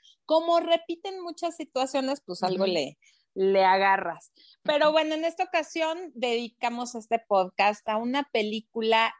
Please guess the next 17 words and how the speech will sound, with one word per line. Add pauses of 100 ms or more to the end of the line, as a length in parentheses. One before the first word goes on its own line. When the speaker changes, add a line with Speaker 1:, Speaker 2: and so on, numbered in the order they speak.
(280)
Speaker 1:
híjole,
Olsi,
o
sea, (640)
está
interesante.
Tenemos (100)
a
Parásitos
en
Corea, (200)
Speaker 2:
Ujú. (760)
Speaker 1:
a
Nuevo
Orden
en
México,